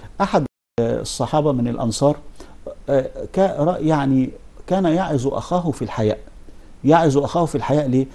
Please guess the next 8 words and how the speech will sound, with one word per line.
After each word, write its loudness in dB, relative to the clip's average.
آه، -2
هذا 6
الشخص 0
له 6
حق -2
عند 4
واحد 2
آخر، 0